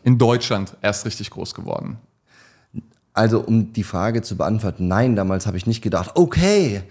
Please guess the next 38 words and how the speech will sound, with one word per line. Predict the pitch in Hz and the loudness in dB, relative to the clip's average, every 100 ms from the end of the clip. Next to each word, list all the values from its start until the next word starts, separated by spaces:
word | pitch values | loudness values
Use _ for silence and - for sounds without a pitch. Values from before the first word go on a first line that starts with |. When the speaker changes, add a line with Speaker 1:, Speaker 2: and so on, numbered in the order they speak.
| - - | -14 2
Speaker 2:
jetzt | 120 117 | 2 4
Speaker 1:
Okay, | 139 | 6
Speaker 2:
werde | 123 120 | 6 6
ich | 120 120 110 | 6 4 2
Speaker 1:
maybe, | 117 | 2
okay. | 170 113 | 4 2
Speaker 2:
Coach | - - - | 0 -6 -2
für | 143 | 4
Speaker 1:
Äh. | 151 113 | 6 6
Speaker 2:
Unternehmer. | 170 160 175 233 110 90 - - | 4 2 2 4 2 -2 -14 -6
Nein, | 113 151 | 0 2
ich | 185 127 | 2 -2
hab | 120 | -4
die, | 127 127 117 - _ _ | 0 2 2 -2 _ _
ich | - | -2
hab | 117 | -2
die | 113 | -4
Frage | 107 - 110 160 147 | -8 -2 0 2 0
für | 117 | 0
mich | 104 98 - | 0 0 -4
begonnen | 95 104 101 92 | -2 0 0 -2
zu | - | -6
formulieren. | - 90 85 76 73 82 110 - - _ _ | -6 -4 -4 -4 -4 -4 -6 -10 -20 _ _
Ich | - - | -8 0
bin, | 127 123 123 - | 4 4 2 0
ähm, | 104 104 101 101 101 98 - 92 | -2 0 0 2 0 -2 -6 -2
dann | 113 110 113 107 - - _ _ _ _ - | 0 2 2 0 -4 -14 _ _ _ _ -10
rausgegangen | 92 98 135 147 147 131 127 123 | -2 0 0 -2 -6 -2 -2 0
bei | 110 | -2
Redstone, | 101 90 - - 120 127 135 123 - - | -2 -4 -6 -4 -2 -2 -4 -6 -14 -8
hab, | 101 95 - _ _ - _ | -6 -6 -12 _ _ -20 _
äh, | 98 | -6
mich | 95 95 - - | -2 -2 -4 -8
als | 90 | -8
Interim | - 139 160 110 101 | -4 -2 0 0 -2
C | - 95 | -2 -4
F | 92 - | -4 -6
O | 82 82 85 | -4 -2 -2